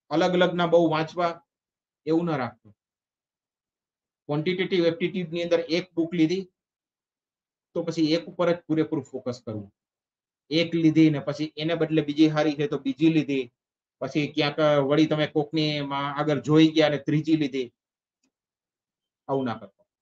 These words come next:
બહુ નુકસાન જઈ શકે. કારણ કે દરેકની અંદર તમે એકડે એકથી કરશો. દરેક ઓથરની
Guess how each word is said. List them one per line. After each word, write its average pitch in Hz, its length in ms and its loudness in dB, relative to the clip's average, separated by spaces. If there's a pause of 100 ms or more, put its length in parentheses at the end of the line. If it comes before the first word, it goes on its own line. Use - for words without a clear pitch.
(1500)
બહુ 165 160 4
નુકસાન 147 400 -4
જઈ 123 160 -2
શકે. 123 320 -6
કારણ 147 340 -8
કે 147 80 -2
દરેકની 180 440 0
અંદર 190 220 0
તમે 185 320 -2 (400)
એકડે 160 240 0
એકથી 143 280 -4
કરશો. 113 420 -8 (460)
દરેક 190 360 4
ઓથરની 180 600 0